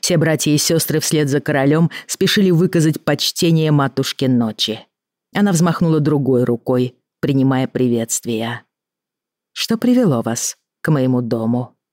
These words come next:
Король воронов немного успокоился. Опустив голову, он взглянул на матушку ночи влажным глазом. "Король дал слово",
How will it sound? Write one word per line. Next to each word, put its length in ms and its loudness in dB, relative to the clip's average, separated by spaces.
Король 300 0
воронов 420 0
немного 320 0
успокоился. 880 -6
Опустив 480 -2
голову, 360 0
он 100 2
взглянул 360 0
на 120 0
матушку 500 -2
ночи 360 0
влажным 540 0
глазом. 600 -6
"Король 480 0
дал 220 0
слово", 640 -2